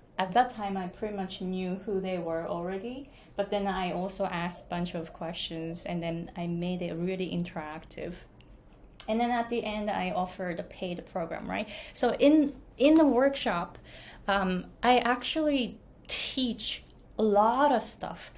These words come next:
So I usually make my workshop, uh, for ninety minutes. And in ninety minutes, I usually share three tips.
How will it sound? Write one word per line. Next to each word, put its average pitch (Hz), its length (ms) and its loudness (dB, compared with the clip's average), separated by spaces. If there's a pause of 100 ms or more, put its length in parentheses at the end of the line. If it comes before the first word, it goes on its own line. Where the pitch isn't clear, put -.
(220)
So - 140 0
I 247 120 4
usually 311 440 4
make 240 320 2
my 220 160 2
workshop, 185 580 -2 (280)
uh, 180 240 2
for 180 160 -6
ninety 180 240 -2
minutes. 185 480 -6 (880)
And 196 480 2
in 202 220 -2
ninety 302 240 2
minutes, 226 360 2
I 208 120 2
usually 220 520 0
share 202 380 0
three 240 320 -2
tips. - 580 -12